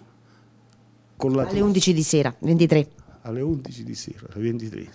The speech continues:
Speaker 1: Non gliela facevo più, anche perché la tosse m-, m-, mi stava gonfiando in modo esponenziale la, l'ernia, in effetti. Eh, mi hanno detto candidamente,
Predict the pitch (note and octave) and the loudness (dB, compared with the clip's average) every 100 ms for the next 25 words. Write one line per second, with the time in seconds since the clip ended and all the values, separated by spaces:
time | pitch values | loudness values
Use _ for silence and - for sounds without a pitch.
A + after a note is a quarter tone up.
0 | _ _ _ _ _ _ _ _ _ - | _ _ _ _ _ _ _ _ _ -20
1 | _ _ _ - - A#2+ C3+ C3+ A#2+ B2+ | _ _ _ -20 -8 -2 2 2 2 0
2 | A#2 C3+ B2 - A2 G2+ C#3 - - C3 | 0 0 0 0 -2 -2 -14 -18 -6 -2
3 | B2 A#2 A#2 B2 C3+ B2+ A2 - G#2+ A#2+ | 0 0 -2 -2 0 0 -2 -4 -10 -10
4 | A#2 A2 - - - - A2 A2 A2+ B2 | -10 -12 -14 -16 -14 -12 -12 -8 -4 -2
5 | B2 A#2+ A#2 - C3 A#2+ C3 B2 B2+ G#2 | -2 -2 -4 -2 0 0 0 2 0 0
6 | A2+ A2 A2+ C3 B2+ A2 G#2+ - A2+ A#2+ | -2 0 2 2 2 0 -2 -2 0 0
7 | A2+ C3+ C3+ A2 G#2 - G2 F#2+ F2+ F2 | -2 -4 -4 -4 -8 -10 -10 -8 -8 -10
8 | F2 E2+ F2+ - F2 - - - - _ | -10 -12 -14 -14 -16 -18 -20 -20 -20 _
9 | - A2+ B2+ G#2 G#2+ F#2+ G#2 F#2+ G2+ F2+ | -6 0 0 0 -2 -4 -4 -6 -12 -16
10 | _ - - _ _ _ _ _ _ _ | _ -20 -20 _ _ _ _ _ _ _
11 | C3+ C3+ C3 C3+ C#3+ C#3+ C3 - B2 A#2+ | -8 -6 -2 0 2 4 2 2 2 4
12 | A#2 A2+ A2 A#2+ A2+ A2+ C3+ B2 A#2 A2 | 2 0 -4 -6 -6 -4 -4 -2 -2 0
13 | A2+ G2 G2 G2 F#2 G2 | 0 0 0 -2 -4 -8